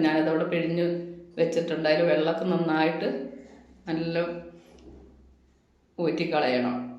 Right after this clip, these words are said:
അപ്പൊ കൈ കൊണ്ട് തന്നെ നന്നായിട്ടത് പിഴിഞ്ഞ് എടുക്കുക തന്നെ വേണം. ഇതിൽ തുള്ളി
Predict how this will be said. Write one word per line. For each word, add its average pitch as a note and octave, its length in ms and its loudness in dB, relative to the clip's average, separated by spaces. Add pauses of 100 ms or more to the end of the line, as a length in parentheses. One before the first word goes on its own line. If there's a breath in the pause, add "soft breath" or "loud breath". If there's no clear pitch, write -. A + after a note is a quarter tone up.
(220)
അപ്പൊ F#3 180 -2
കൈ F3+ 80 6 (140)
കൊണ്ട് F#3 160 6
തന്നെ G#3+ 200 2
നന്നായിട്ടത് F#3 500 2 (120)
പിഴിഞ്ഞ് F3 360 2 (460)
എടുക്കുക E3 280 -4
തന്നെ E3 220 0
വേണം. - 220 -6 (960)
ഇതിൽ F#3+ 260 -2
തുള്ളി G3 240 2